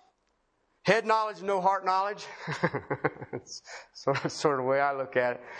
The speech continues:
Uh, you can know something in your head that doesn't, that you don't really get.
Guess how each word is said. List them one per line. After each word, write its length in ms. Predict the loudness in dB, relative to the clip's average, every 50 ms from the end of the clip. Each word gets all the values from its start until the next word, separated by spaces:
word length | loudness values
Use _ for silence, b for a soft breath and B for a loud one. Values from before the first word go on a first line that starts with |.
| B B B
Uh, 220 | 4 4 4 2 -4 -10 B B B B B 0
you 160 | 2 2 2
can 260 | 2 0 0 2 2
know 220 | 2 4 2 2
something 460 | 0 -2 0 0 0 0 0 0 0 2
in 160 | 2 2 2
your 160 | 2 2 0
head 400 | 0 0 0 2 2 2 0 0 -2 -8 -18 -20 -20 -20 _ _ _ _ _ _ B B B B B B
that 240 | 4 4 2 2
doesn't, 420 | 2 4 4 2 0 -2 -4 -4 -6 -10 -16 -20 -20 _ _ _ _ 0
that 180 | 2 2 2 2
you 100 | 0 0
don't 320 | 4 4 2 2 2 -2
really 280 | -2 -2 0 0 -2 -2
get. 680 | -4 -2 0 2 2 2 0 -2 -4 -6 -6 -6